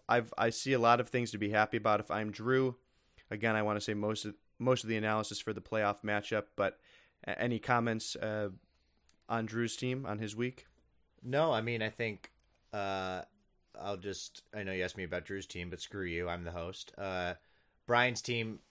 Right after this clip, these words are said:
Speaker 2: tough with injuries towards the end of the season. James Conner, A J Green never coming back, and then Marlon Mack going down later in the season. Tough to overcome,
Speaker 1: A J
Speaker 2: but
Speaker 1: Green. Do you, do you pay attention at all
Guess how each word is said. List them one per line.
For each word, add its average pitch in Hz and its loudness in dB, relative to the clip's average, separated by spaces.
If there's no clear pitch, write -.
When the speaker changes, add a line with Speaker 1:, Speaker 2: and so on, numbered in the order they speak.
Speaker 2:
tough - 4
with 117 -4
injuries 101 0
towards 98 -6
the 92 -2
end 92 -2
of 90 -4
the 87 -4
season. 87 -6
James 90 -2
Conner, 85 -2
A 92 0
J 87 -2
Green 90 -4
never 87 -2
coming 85 -8
back, 82 0
and 82 -8
then 82 -6
Marlon 82 -4
Mack 80 -4
going 80 -8
down 80 -4
later 82 -6
in 80 -10
the 80 -10
season. 85 -8
Tough 139 4
to 143 2
overcome, 113 2
Speaker 1:
A 131 -16
J 131 -12
Speaker 2:
but 95 2
Speaker 1:
Green. 139 -10
Do 165 -2
you, 240 -2
do 156 -8
you 233 -6
pay 233 -2
attention 180 -6
at 147 -4
all 110 -4